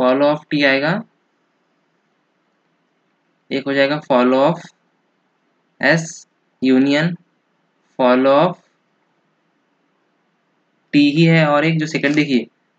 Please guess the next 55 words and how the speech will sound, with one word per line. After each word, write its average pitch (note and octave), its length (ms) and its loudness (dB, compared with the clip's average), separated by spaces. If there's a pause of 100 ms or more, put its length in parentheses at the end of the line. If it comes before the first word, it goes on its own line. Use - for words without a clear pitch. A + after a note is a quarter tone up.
यहाँ C#3 140 2
पर D#3+ 180 0
टी E3+ 140 2
आ D#3+ 140 4
गया E3 160 0
तो E3 100 0
इससे C#3+ 180 -6
क्या D#3+ 140 2
आ D3+ 40 2
गया, E3 200 0
fall C3+ 260 0
of, C#3+ 100 0 (160)
मैं A#2+ 180 -2
change B2 240 -4
कर B2+ 80 -8
लेता B2+ 220 -6
हूँ C#3 160 -10
pen, D#3 180 -8 (840)
ये C3+ 60 -2
देख C#3+ 180 -2
लीजिए D3 200 -2
यहाँ C#3 300 -2
पर D#3+ 120 -2
fall C#3+ 240 2
of D3 360 2
S D#3+ 80 -6
आ D3 100 4
गया, D#3 300 -2 (680)
इससे D3 240 -4
क्या D#3+ 180 2
आ D3 40 2
गया C3+ 160 0
हमारा B2+ 260 2 (100)
fall C3 180 2
of C#3+ 140 2 (140)
t D#3 140 2
आ D3+ 120 4
गया। D#3+ 280 -4 (340)
और C#3+ 140 2
ये E3 100 4
देखिए D3+ 320 2
इसके C#3 260 -4
क्या F3 140 0
आएगा, A#2 300 0 (100)
इसके C3+ 240 -4
बाद D3 200 2
आ C#3 100 2
जाएगा C#3+ 260 0
first C#3+ 400 2
of D#3+ 80 0 (140)
R A#2+ 200 0
union C3 440 0
first C3 300 -6
of C3+ 120 -8 (160)
R, A#2+ 180 -4